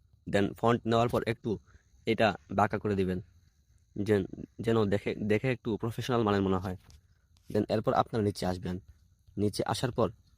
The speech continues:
এই ভিডিওটির একটু বর্ডার দিয়ে দিবেন। Then বর্ডার দেওয়ার পর একটু শ্যাডো দিয়ে দিবেন। Then শ্যাডোটি নিশ্চয়ই আপনারা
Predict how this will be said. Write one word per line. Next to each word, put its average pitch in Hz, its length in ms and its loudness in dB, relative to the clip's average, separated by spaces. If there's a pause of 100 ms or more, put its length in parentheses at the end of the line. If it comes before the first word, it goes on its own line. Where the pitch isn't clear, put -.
(100)
এই 101 120 -2
ভিডিওটির 117 440 -2 (760)
একটু 107 120 -2 (100)
বর্ডার 104 300 6
দিয়ে 92 160 4
দিবেন। 90 200 2 (680)
Then 101 200 0
বর্ডার 113 240 2
দেওয়ার 123 220 2
পর 123 80 -2 (100)
একটু 107 220 -6
শ্যাডো 110 260 2
দিয়ে 95 160 4
দিবেন। 87 200 2 (1000)
Then 104 160 2
শ্যাডোটি 127 260 4 (100)
নিশ্চয়ই 120 280 0
আপনারা 110 180 -2